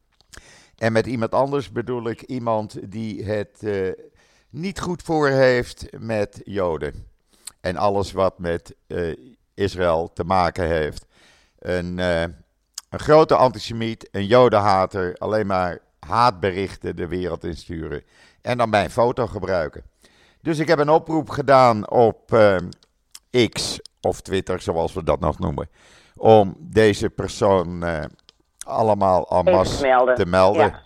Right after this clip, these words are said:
Speaker 1: Ja.
Speaker 2: Heb ik inmiddels ook gedaan.
Speaker 1: Dankjewel.
Speaker 2: Want, eh, dat is gewoon, eh, ze, hij gebruikt jouw foto.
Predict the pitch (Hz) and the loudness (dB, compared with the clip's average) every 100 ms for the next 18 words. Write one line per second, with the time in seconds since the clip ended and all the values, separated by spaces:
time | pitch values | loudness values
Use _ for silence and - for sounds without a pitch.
0 | _ _ - 113 - _ _ _ _ _ | _ _ 0 0 0 _ _ _ _ _
1 | _ 175 202 214 185 190 175 165 160 - | _ 0 0 0 4 6 6 6 2 2
2 | 139 165 214 262 - 110 101 95 87 90 | 2 4 4 0 -2 2 2 2 2 4
3 | 110 120 175 165 - 160 156 156 147 151 | 4 2 -2 -2 -2 0 2 4 4 2
4 | - 185 175 175 - 160 156 151 156 151 | 0 -2 0 -2 -4 4 6 6 2 0
5 | 147 143 143 143 120 139 - 170 151 170 | 2 2 2 2 0 -2 0 2 4 4
6 | 170 165 165 156 - 156 160 - 113 117 | 2 2 4 4 4 4 2 2 -2 0
7 | 92 101 | -4 -4